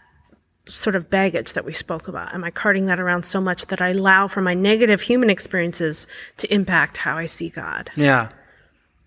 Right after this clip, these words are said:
Speaker 1: So how can I lay those things down and actually receive God who he is? And even though I don't understand <laughs> all of who he is, I'm, I'm saying the creed, trusting and believing that I'm, that I'm, my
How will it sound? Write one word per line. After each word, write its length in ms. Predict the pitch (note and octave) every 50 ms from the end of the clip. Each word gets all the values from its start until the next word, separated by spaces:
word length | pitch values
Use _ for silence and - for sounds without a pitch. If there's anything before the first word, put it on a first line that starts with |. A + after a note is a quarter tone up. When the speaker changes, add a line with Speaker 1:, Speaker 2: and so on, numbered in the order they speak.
| _ - -
Speaker 1:
So 180 | - - G#3
how 160 | F3+ G#3 A#3
can 160 | A#3+ - B3+ A3+
I 100 | G#3+ G#3
lay 200 | G3 G3+ G3 F#3
those 200 | F#3 F3+ E3+ -
things 280 | - E3+ E3+ D#3+ -
down 480 | - - C2+ G#1+ - - - - F3 - _ _ _ _ _ _ _ _ _ _ _ -
and 120 | G3+ G3+ G3
actually 340 | G3 F#3+ - - G#3+ G3
receive 680 | F#3+ E3+ F3+ - - - - G#3 G#3 G#3 G#3+ G#3+ F#3+ -
God 280 | - G#3 G3 F#3+ F#3+ F3+
who 120 | F#3 G#3
he 140 | G3+ G3 F3+
is? 140 | F#3 F#3 -
And 140 | - B3 B3+
even 200 | C4+ C#4+ D4 D4+
though 80 | D4 C#4+
I 80 | C4+
don't 200 | C4 B3+ B3 B3
understand 1120 | B3 A#3 A3 G#3+ - - - - - - A3 G#3+ G#3 G3 G3+ G#3+ C4 D#4 F#4 F#4+ - - - - - G#3 - -
<laughs> 280 | - - - - - -
all 200 | - A3+ A#3+ B3+
of 100 | C4 A#3
who 120 | - B3 A3+
he 160 | A3 G3+ F#3
is, 380 | F3+ E3+ E3+ F3+ G3 - - - _ _ _ _ _ _ _ _ _ _ _ - - _ - -
I'm, 280 | - F#3+ F#3+ F3 - _ - G3+
I'm 100 | F#3+ E3+
saying 320 | - - B3+ C4 C4+ B3+
the 80 | A#3+ A3+
creed, 300 | - - A#3 G#3 G3 -
trusting 400 | - - A3+ G#3+ - - A3+ G3+
and 80 | G3 F#3+
believing 380 | F#3+ F#3+ F#3 F3+ F3 F3 F3+
that 140 | E3+ F3+ E3
I'm, 220 | F3 F3 E3+ E3+ - _ _ -
that 120 | - F#3+
I'm, 400 | F#3 F3 F3+ F3+ - - G3 - - - _ -
my 320 | G3 G3 F3+ F3 F3+